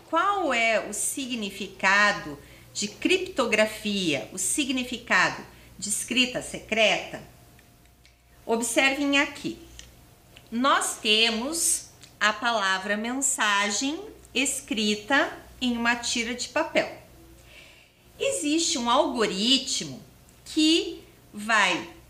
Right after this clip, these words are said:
transformar a palavra mensagem em uma palavra toda codificada.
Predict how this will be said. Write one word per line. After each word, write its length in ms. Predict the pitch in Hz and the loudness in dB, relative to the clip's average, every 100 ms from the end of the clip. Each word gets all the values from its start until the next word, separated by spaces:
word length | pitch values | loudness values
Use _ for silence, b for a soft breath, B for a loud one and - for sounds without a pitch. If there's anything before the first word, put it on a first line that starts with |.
| - - | -20 -8
transformar 1300 | 339 370 466 571 - - 359 294 262 214 185 180 165 | -2 -2 0 0 0 0 2 2 2 2 4 4 4
a 80 | 165 | 0
palavra 560 | 175 165 143 135 135 | 0 0 0 -2 -6
mensagem 1400 | 135 185 262 311 - - 180 196 233 247 208 - 170 139 B B B B - | -8 -6 -4 -2 -2 2 4 4 4 4 2 0 -2 -6 B B B B -10
em 200 | 339 370 | -8 -6
uma 320 | 339 339 370 | -2 0 0
palavra 1080 | - 330 220 190 202 247 254 220 170 160 - - - - - - | 2 4 4 4 6 6 4 2 0 -2 -2 -14 -20 -20 -20 -2
toda 680 | 262 220 226 208 262 370 - - - | 2 4 4 4 2 0 -4 -16 -12
codificada. 1120 | - 320 330 349 - 480 508 - 190 151 - | 0 2 2 -4 -8 -12 -4 0 2 0 -6